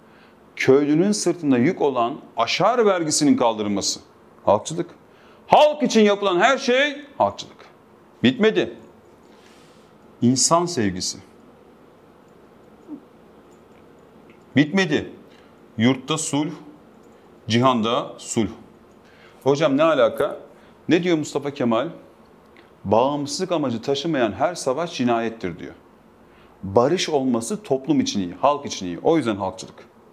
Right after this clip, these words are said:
Oldu mu gençler? Yaparız değil mi? Bence yaparız. Yeter ki her şeyi eşitliğe bağlamayın. Evet, halkçılık önemli. Nereye geldik? Milliyetçilik.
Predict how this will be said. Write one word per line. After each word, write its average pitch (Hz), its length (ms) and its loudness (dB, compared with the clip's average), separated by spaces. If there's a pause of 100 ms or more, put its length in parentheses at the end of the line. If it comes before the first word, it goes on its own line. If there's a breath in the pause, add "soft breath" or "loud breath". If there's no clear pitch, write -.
(420)
Oldu 139 180 2
mu 262 80 2
gençler? 151 380 -2 (400 loud breath)
Yaparız 139 380 2
değil 247 120 2
mi? 170 120 -2 (840)
Bence 110 240 2
yaparız. 160 460 0 (340 loud breath)
Yeter 156 360 2
ki 175 100 4
her 190 140 0
şeyi 196 200 0
eşitliğe 170 400 0
bağlamayın. 131 460 -2 (800 soft breath)
Evet, 160 380 2
halkçılık 160 420 0
önemli. 170 380 2 (720 loud breath)
Nereye 233 320 6
geldik? 208 760 -2 (300)
Milliyetçilik. 98 720 -2